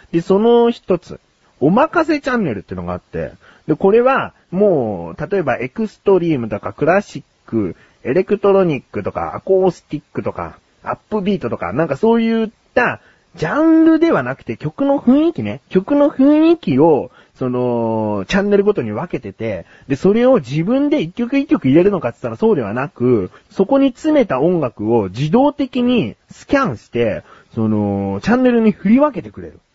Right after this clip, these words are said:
この曲はリラックスするときにいいですよ。なのでリラッ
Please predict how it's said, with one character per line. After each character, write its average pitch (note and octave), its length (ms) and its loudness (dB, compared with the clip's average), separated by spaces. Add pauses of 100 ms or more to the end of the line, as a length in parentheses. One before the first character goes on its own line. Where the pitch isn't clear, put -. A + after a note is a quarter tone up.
(340)
こ - 100 0
の E3+ 80 2
曲 F#3+ 300 0
は A#3 260 0 (240)
リ C#3+ 120 -6
ラ G#3 120 -6
ッ - 20 -16
ク - 180 -8
ス D3 140 -10
す C#3+ 100 -6
る C#3 80 -2
と C#3+ 140 0
き C3 100 -4
に D#3 360 2
い - 20 2
い C#3+ 40 2
で C3 120 0
す - 160 -4
よ。 G#3 200 2 (240)
な G3+ 120 0
の G#3+ 100 0
で A#3+ 140 0
リ E3 80 -2
ラ F#3+ 140 -2
ッ - 20 -18